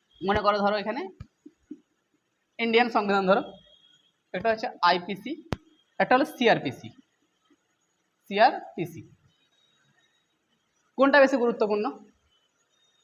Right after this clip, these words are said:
হচ্ছে ভারতীয় সংবিধান। এই ভারতীয় সংবিধান সব থেকে উঁচুতে,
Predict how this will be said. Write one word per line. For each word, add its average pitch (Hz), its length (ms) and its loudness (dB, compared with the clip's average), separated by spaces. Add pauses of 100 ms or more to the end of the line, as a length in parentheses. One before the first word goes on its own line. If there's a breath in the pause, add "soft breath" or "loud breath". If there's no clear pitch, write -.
(260)
হচ্ছে 170 240 -8 (160)
ভারতীয় 185 320 2
সংবিধান। 113 400 -6 (1000)
এই 208 120 4
ভারতীয় 247 520 4
সংবিধান 262 680 2 (580)
সব 214 240 2
থেকে 240 200 2
উঁচুতে, 160 340 -2